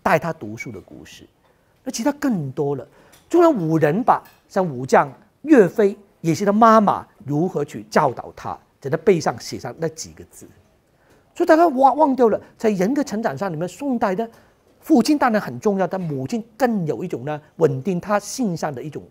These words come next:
重要的一个支柱的力量的。宋文明一个，我们往往忽略这一环。宋代以文立国，当然也怕武将来上阵，文人也要多所防范。但一方面呢，宋代重教育，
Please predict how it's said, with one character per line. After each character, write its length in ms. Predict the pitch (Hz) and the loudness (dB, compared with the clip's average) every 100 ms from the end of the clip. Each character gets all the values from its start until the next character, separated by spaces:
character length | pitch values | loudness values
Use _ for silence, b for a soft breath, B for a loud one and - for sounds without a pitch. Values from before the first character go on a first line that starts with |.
| - | -6
重 240 | 233 170 | -4 -2
要 180 | 160 131 | -4 -4
的 100 | 110 | -10
一 40 | |
个 100 | 123 110 | -14 -16
支 260 | - 131 | -14 -16
柱 180 | 120 110 | -14 -16
的 60 | 90 | -16
力 160 | 95 | -16
量 200 | 95 95 78 73 | -16 -18 -20 _
的。 80 | _ _ _ _ _ b b b b b | _ _ _ _ _ b b b b b
宋 200 | 370 349 | 2 6
文 100 | 214 | 6
明 200 | 254 254 | 4 2
一 60 | 180 | 2
个， 180 | 160 151 B - | 0 -2 B -4
我 80 | 143 | 0
们 120 | 233 | 2
往 140 | 175 | 2
往 120 | 214 | 0
忽 320 | - - 247 247 | -4 -2 0 2
略 140 | 185 | 0
这 160 | - 151 | 0 -6
一 60 | |
环。 300 | 147 - - 87 b b b b b - | -8 -10 -14 -16 b b b b b 2
宋 220 | 359 302 | 4 6
代 120 | 247 | 4
以 260 | 208 147 131 | 2 -6 -2
文 260 | 127 170 | 0 0
立 180 | 240 165 | 0 -2
国， 340 | - - 90 - _ _ _ _ _ _ _ _ _ | -6 -12 -12 -14 _ _ _ _ _ _ _ _ _
当 120 | 233 | 2
然 160 | 190 185 | 2 0
也 80 | 135 | -4
怕 240 | - 151 151 _ _ - | 0 0 0 _ _ -12
武 200 | 131 117 | -10 -2
将 240 | 185 147 | -2 -2
来 100 | 120 | -6
上 240 | 131 196 131 117 | -10 -8 -10 -8
阵， 160 | 151 123 _ | -10 -10 _
文 180 | 151 240 | 2 4
人 180 | 226 202 | 2 0
也 120 | 110 | -4
要 120 | 139 | -2
多 180 | 202 180 | 0 -2
所 160 | 131 90 | -4 -10
防 280 | 95 95 | -10 -10
范。 180 | 120 143 - b b b | -8 -10 -10 b b b
但 120 | 214 | -2
一 60 | 302 | 2
方 140 | 349 | 4
面 140 | 294 | 4
呢， 120 | 285 277 B - | 0 -4 B -6
宋 160 | 311 | 0
代 80 | 254 | 0
重 220 | - 175 | 0 -4
教 300 | 143 226 196 | -2 0 0
育， 160 | 202 208 | -4 -10